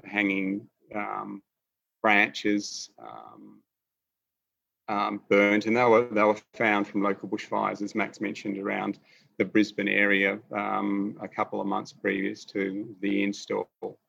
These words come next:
So sort of the, and there's placing them on the walls was one major thing, but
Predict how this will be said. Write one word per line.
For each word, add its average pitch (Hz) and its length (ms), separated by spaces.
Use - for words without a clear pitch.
So 110 220
sort 135 180
of 104 120
the, 104 260
and 107 120
there's - 380
placing 120 460
them 101 160
on 101 160
the 98 80
walls 98 520
was 98 380
one 101 320
major 101 320
thing, 98 380
but 104 180